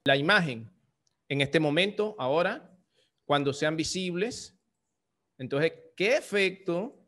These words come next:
le voy a colocar yo? Ay, mira, toda esta cantidad de efectos cuando aparezca. Vamos a poner esta que dice bounce.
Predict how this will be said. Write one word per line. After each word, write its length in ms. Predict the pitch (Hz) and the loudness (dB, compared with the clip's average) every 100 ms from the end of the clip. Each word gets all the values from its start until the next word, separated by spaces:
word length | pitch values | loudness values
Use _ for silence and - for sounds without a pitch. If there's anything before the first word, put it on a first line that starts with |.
| _ _ _ _ _ - | _ _ _ _ _ -6
le 100 | 139 | 0
voy 160 | 147 | 2
a 100 | 175 | 2
colocar 420 | 185 175 156 151 | 4 2 4 4
yo? 280 | 151 165 196 | 4 2 2
Ay, 280 | 156 151 147 - | 4 2 2 -6
mira, 260 | 190 185 170 | -2 0 0
toda 200 | 190 196 | 0 -2
esta 260 | 190 190 | 0 0
cantidad 500 | 190 175 160 151 151 | 2 0 2 2 4
de 140 | 156 170 | 4 0
efectos 600 | 170 160 143 - 170 196 - | 0 0 -2 -2 -6 -6 -4
cuando 240 | - 147 139 | 2 4 4
aparezca. 600 | 135 139 180 - 113 - | 4 4 4 2 -6 -6
Vamos 320 | 123 135 156 151 | -6 -4 0 2
a 260 | 135 - | 2 0
poner 280 | 123 127 147 | -6 0 2
esta 260 | 156 170 156 | 2 2 2
que 80 | |
dice 200 | 143 139 | 0 0
bounce. 600 | 147 160 151 190 226 - | 2 4 4 0 -8 -14